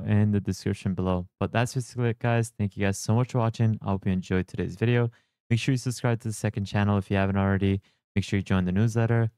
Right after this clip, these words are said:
as well as our private Discord. Make sure you follow me on Twitter. And lastly, make sure you guys subscribe, turn on the notification bell, like this video, and please take a look at our previous videos 'cause there's a lot of content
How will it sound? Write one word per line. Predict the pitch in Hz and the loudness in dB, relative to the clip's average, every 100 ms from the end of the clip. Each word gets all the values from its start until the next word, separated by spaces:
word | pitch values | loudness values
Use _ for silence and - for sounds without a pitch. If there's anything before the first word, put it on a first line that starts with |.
| - | -6
as | 98 - | -6 -2
well | 101 - | -2 -2
as | 95 92 | -2 -2
our | 85 | -4
private | - - 82 - | -6 -8 -8 -6
Discord. | - 113 - 117 113 - _ _ - | -2 -2 2 2 2 0 _ _ -4
Make | 117 | -2
sure | - 120 | 2 0
you | |
follow | 110 104 104 | 2 2 2
me | 101 95 | 2 2
on | 95 98 | 0 -2
Twitter. | - 139 143 | 0 2 0
And | - 123 | 0 0
lastly, | 110 113 - 123 | 2 0 0 0
make | 113 104 | 2 0
sure | - 98 | -2 -2
you | |
guys | 101 - | -4 -6
subscribe, | - - 123 117 - _ _ | -6 0 2 0 -2 _ _
turn | - 107 | 0 2
on | 98 | 2
the | |
notification | 95 - 107 - 107 | 0 0 -2 0 2
bell, | 107 107 - | 2 0 -2
like | - 98 - | -4 -4 -4
this | 92 - | -8 -2
video, | 107 107 110 | 2 4 2
and | - 117 110 | 2 0 0
please | 131 127 | -2 -2
take | 131 127 | -2 -2
a | |
look | 120 | 0
at | 123 | 0
our | 117 | 0
previous | - 117 110 - | 0 0 0 0
videos | 104 110 104 | 0 2 0
'cause | - 98 | -4 0
there's | 98 92 | 2 2
a | |
lot | 87 95 | 2 0
of | 123 | 0
content | - 110 107 107 110 | 0 0 2 0 0